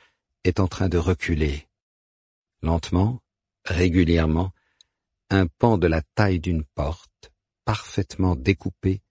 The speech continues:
se retire en rentrant dans la masse de roc, révélant une entrée.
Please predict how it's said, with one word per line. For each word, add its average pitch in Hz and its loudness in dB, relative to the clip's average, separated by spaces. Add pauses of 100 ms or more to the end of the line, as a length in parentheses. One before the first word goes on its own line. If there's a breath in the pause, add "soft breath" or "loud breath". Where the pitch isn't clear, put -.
(540)
se - -2
retire 101 2 (200)
en 92 2
rentrant 98 2
dans 78 2
la 78 0
masse 82 0
de 80 -2
roc, 80 0 (720)
révélant 90 2
une 80 -4
entrée. - -8